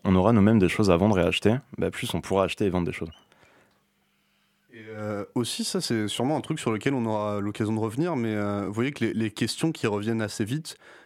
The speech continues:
Speaker 2: c'est, « Oui, mais par rapport à l'euro, est-ce qu'on peut convertir de la June en euros ?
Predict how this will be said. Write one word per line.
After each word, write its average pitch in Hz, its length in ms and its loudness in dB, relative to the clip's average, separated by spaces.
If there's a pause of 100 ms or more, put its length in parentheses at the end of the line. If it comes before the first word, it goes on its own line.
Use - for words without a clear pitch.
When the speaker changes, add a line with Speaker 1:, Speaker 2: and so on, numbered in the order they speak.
Speaker 2:
c'est, « 123 300 0
Oui, 123 140 0
mais 120 100 0
par 113 160 0
rapport 107 300 -2
à - 20 -2
l'euro, 117 480 -2
est-ce 110 220 -4
qu'on 131 360 -2
peut 113 400 -2
convertir 120 600 -2
de 120 60 0
la 107 120 -2
June 107 220 -2
en 104 80 0
euros ? 127 400 -2